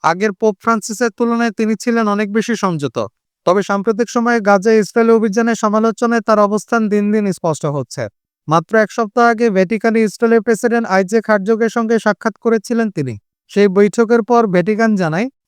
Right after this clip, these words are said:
গাজার বিয়োগান্ত পরিস্থিতি নিয়ে গভীর দুঃখ প্রকাশ করেছেন পোপ। ইসরায়েল জানিয়েছে, দোহায় নির্বাসিত হামাস নেতা খলিল আল হাইয়া ছিলেন তাদের হামলার লক্ষ্য। তিনি গাজার সাবেক প্রধান এবং হামাসের শীর্ষ মধ্যস্থতাকারী হিসেবেও পরিচিত।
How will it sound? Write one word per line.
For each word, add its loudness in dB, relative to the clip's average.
গাজার 0
বিয়োগান্ত 0
পরিস্থিতি -2
নিয়ে 2
গভীর 2
দুঃখ 0
প্রকাশ -2
করেছেন -4
পোপ। -4
ইসরায়েল 0
জানিয়েছে, -2
দোহায় 2
নির্বাসিত -2
হামাস 0
নেতা 0
খলিল 0
আল 2
হাইয়া -2
ছিলেন -2
তাদের 2
হামলার 0
লক্ষ্য। -4
তিনি 2
গাজার 0
সাবেক -2
প্রধান 0
এবং 0
হামাসের 0
শীর্ষ -4
মধ্যস্থতাকারী 0
হিসেবেও 0
পরিচিত। -2